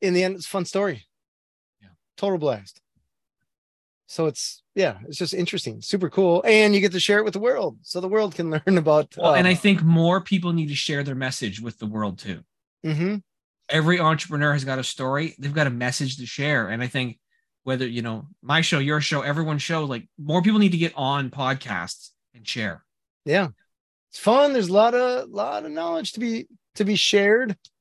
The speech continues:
Speaker 1: It's interesting you say that because I met, um, I was at a coffee shop meeting someone else. I ran into someone I know. She's got a business. And I'm like, "Hey, I should get you on the show." And she's like, "Eh, I don't really talking,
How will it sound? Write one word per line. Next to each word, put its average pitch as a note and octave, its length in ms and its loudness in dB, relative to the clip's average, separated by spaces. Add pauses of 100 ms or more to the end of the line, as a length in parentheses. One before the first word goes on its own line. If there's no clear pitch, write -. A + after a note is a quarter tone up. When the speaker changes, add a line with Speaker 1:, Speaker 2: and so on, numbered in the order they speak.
(260)
Speaker 1:
It's G#3+ 140 4
interesting B3+ 480 0
you G#3 60 4
say B3 240 4
that A3 200 4
because - 160 -8
I G3+ 140 4
met, G3+ 320 -2 (240)
um, D#3+ 460 -2 (580)
I - 40 0
was G#3 100 2
at A3+ 80 2
a F#3+ 60 -4
coffee G3+ 280 0
shop F#3+ 260 -2
meeting F#3 240 -4
someone F3 260 -6
else. F3 300 -4
I - 120 -8
ran E3 200 -4
into D#3 200 -8
someone E3+ 220 -2
I D3 60 0
know. E3+ 440 2
She's D#3 220 -8
got E3 120 2
a D3+ 40 -4
business. E3 520 -2 (340)
And A3+ 80 -8
I'm A3+ 80 -6
like, A3+ 180 -8
"Hey, C4 320 8
I A3 40 6
should G#3+ 180 -2
get A3 180 0
you A3+ 60 4
on A3+ 100 2
the G#3+ 80 2
show." A#3 400 0
And F3+ 100 -4
she's G3+ 220 -10
like, G3+ 200 -4 (140)
"Eh, C4 360 -4 (720)
I A#3 160 -2
don't B3 120 0
really A3 200 6
talking, F#3 520 2